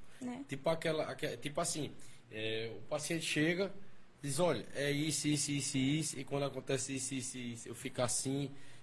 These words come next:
Speaker 2: eu me sinto dessa forma." E aí você analisa esse quadro que ele lhe, lhe traz, que ele passa pra você, e aí você começa a desenvolver as formas de,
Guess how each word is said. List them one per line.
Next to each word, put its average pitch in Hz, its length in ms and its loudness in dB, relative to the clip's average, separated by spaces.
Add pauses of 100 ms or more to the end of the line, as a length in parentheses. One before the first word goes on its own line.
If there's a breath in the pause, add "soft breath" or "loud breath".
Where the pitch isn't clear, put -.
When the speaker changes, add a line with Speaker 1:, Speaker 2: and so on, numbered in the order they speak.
Speaker 2:
eu 120 120 4
me 135 120 4
sinto 139 300 0
dessa 127 240 2
forma." 131 480 0 (340 loud breath)
E 135 80 6
aí 160 440 6
você 151 720 8
analisa 143 640 8
esse - 240 2
quadro 127 300 4
que 127 100 4
ele 123 180 4
lhe, 123 220 -2 (180)
lhe 117 120 -4
traz, 127 460 0
que - 120 -4
ele 117 60 -6
passa 117 260 -4
pra 117 120 -2
você, 139 400 0 (680 loud breath)
e 135 120 6
aí 180 400 6
você 175 280 2
começa 160 400 6
a 165 40 4
desenvolver 160 380 6
as 160 160 6
formas 151 460 4
de, 165 320 2